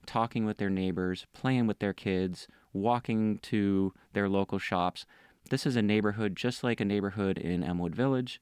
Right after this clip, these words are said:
just like a neighborhood in Tonawanda, just like a neighborhood in, in Clarence. And we lose that when we talk about, you know, quote unquote,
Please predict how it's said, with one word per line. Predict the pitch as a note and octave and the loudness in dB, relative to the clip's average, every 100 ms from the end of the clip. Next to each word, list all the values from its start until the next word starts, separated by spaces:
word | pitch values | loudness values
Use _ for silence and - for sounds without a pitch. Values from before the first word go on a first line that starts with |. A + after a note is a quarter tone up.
| _ | _
just | - A#2+ | -4 -2
like | A2+ - | -2 0
a | |
neighborhood | F#2+ F#2+ F2 F#2+ | 0 0 0 -2
in | F2 | -2
Tonawanda, | - G2 F2+ G2 B2 B2 B2 - - | -2 -2 0 0 0 0 -4 -10 -6
just | C#3 - | -4 -2
like | C3 | 0
a | G#2+ | 2
neighborhood | G#2 G2+ G2 G2 | 0 0 -2 -2
in, | F2 - | -2 -4
in | - F2+ E2 | -2 -2 -2
Clarence. | - G2+ F#2 B1 - - - - - | -4 -2 -2 -4 -12 -20 -20 -20 -10
And | - G#2 | -2 0
we | G2+ | 2
lose | G2 G#2 B2 B2+ | 2 4 4 4
that | G2 F#2 E2 - _ | 0 -4 -4 -10 _
when | F#2 F2+ | -4 -2
we | F2+ | -2
talk | - G2 | 0 -2
about, | F#2+ F#2 F2+ F2 - | 0 0 0 0 -4
you | F#2+ | -4
know, | F2+ E2 | -2 -4
quote | - A2 F#2+ | -4 0 0
unquote, | F2 - F#2 F2 | 0 -2 0 0